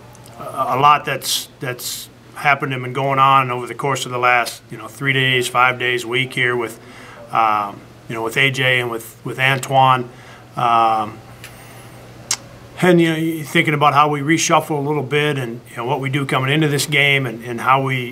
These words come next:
you know, how we best approach it from an offensive standpoint, from a defensive standpoint, and not a lot of time to make too many, you know, changes. Um, but my,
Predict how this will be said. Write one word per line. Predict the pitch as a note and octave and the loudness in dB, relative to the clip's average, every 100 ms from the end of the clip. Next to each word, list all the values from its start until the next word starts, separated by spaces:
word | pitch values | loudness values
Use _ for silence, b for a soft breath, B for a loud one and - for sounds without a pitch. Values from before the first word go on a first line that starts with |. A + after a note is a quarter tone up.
| C3 | -10
you | B2+ | -4
know, | |
how | B2 C#3 | 2 2
we | B2 | 2
best | C3+ B2+ | -2 -4
approach | B2+ C#3+ C#3 C#3+ | -4 -4 -2 -6
it | |
from | - A#2+ | -4 -4
an | A#2 | 2
offensive | C3 C3 B2+ - | 2 2 -4 -6
standpoint, | - C3+ B2+ C3 C3 B2+ | -4 -2 -2 0 -2 -2
from | A2+ | -8
a | |
defensive | A#2 B2+ C3 B2 A#2 | -6 -4 -4 -6 -6
standpoint, | C3+ B2 A#2+ B2+ B2+ | 0 0 0 0 0
and | A#2 A2 B B B B - | 0 -6 B B B B 0
not | C3+ | 2
a | |
lot | C3+ C3 | 4 2
of | C#3 | 2
time | C3+ B2 | 0 0
to | |
make | B2+ B2 | -4 -4
too | - | -4
many, | C#3 C#3 B2+ A2+ - | -2 0 -2 -4 -14
you | B2+ | -16
know, | G#2+ | -14
changes. | G#2 - D3 C#3+ D3 C3+ - - | -8 0 2 2 -4 -6 -10 -12
Um, | B2 A#2+ A#2 A2+ A2 - B B B B B - | -6 -2 0 -2 -6 -14 B B B B B -10
but | C3 | 0
my, | B2+ B2 | 0 0